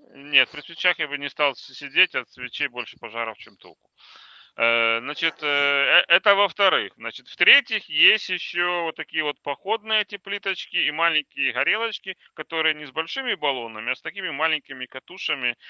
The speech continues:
там, на двести пятьдесят, максимум на пол-литра. Вот, э,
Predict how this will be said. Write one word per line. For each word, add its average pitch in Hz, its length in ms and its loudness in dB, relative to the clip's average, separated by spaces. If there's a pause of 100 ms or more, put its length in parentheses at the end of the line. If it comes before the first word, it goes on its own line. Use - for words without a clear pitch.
(180)
там, 120 120 -6
на 120 60 -6
двести 139 300 0
пятьдесят, 131 500 -6
максимум 123 500 -8
на 113 80 -10
пол-литра. 107 580 -18 (920)
Вот, 113 420 -10 (100)
э, - 40 -20